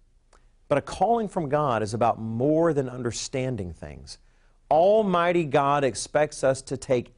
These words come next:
action on what He shows us. And this is part of one's calling as well. Notice again the example of God's calling in Acts chapter two,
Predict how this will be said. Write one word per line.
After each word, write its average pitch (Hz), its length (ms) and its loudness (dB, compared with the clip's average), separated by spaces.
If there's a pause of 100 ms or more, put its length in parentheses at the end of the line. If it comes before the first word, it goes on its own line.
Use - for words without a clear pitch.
action 160 640 0
on 120 220 0
what 110 200 2
He 113 100 -6
shows 104 420 -6
us. - 200 -14 (240)
And 165 160 2
this 233 180 2
is 233 140 0
part 208 260 0
of 185 140 0
one's 196 180 0
calling 196 400 -2
as 165 140 -4
well. 170 400 -4 (360)
Notice 220 460 4
again 185 440 2
the 143 100 4
example 151 500 0
of 110 140 -2
God's 147 320 0
calling 135 460 0
in 113 100 -2
Acts 147 340 -6
chapter 143 400 -2
two, 92 400 -8